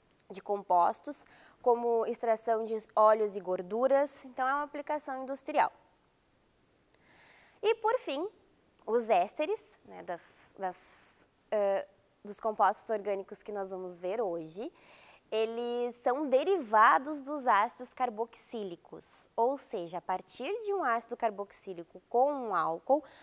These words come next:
eu formo um composto orgânico que vai ter o, a dupla, ah, a dupla O, né? A carbonila com o carbono, mas onde seria a minha hidroxila,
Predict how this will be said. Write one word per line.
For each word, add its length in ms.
eu 200
formo 640
um 120
composto 540
orgânico 560
que 160
vai 200
ter 280
o, 440
a 140
dupla, 540
ah, 360
a 40
dupla 380
O, 120
né? 360
A 80
carbonila 760
com 400
o 100
carbono, 640
mas 1080
onde 500
seria 440
a 20
minha 320
hidroxila, 920